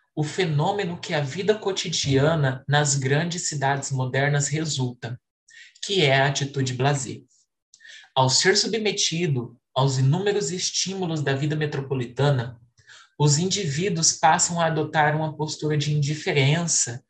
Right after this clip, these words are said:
de saturação, de insensibilidade frente aos acontecimentos urbanos,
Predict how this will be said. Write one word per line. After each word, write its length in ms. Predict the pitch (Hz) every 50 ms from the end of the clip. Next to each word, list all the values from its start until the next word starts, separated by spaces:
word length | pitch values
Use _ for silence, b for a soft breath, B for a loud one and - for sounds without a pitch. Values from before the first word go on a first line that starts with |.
| B B B B B -
de 100 | 135 139
saturação, 1000 | - - 170 - - 175 180 190 - - - - - - 143 156 170 180 175 156
de 120 | 139 151
insensibilidade 1120 | 156 156 - - 165 - - 160 160 175 185 190 160 135 131 131 139 160 165 151 135 135 131
frente 340 | - - 139 139 135 -
aos 120 | 143 131 127
acontecimentos 840 | 131 - - 135 131 143 135 - - 131 127 127 127 139 127 123
urbanos, 680 | 135 135 131 123 123 117 117 120 120 123 - - -